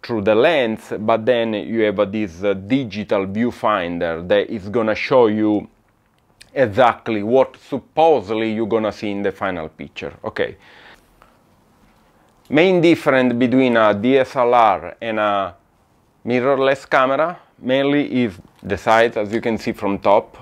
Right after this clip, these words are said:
I mean, smaller, and then you can see here, much smaller, mirrorless D S L R. Why I have both?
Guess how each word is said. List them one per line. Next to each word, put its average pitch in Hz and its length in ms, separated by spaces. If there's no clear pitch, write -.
I - 60
mean, 110 280
smaller, 123 580
and 101 200
then 104 140
you 101 140
can 101 180
see 104 300
here, 120 400
much 107 220
smaller, 107 640
mirrorless 135 840
D 110 100
S 104 160
L 92 180
R. 58 280
Why 180 400
I 151 100
have 135 340
both? 107 460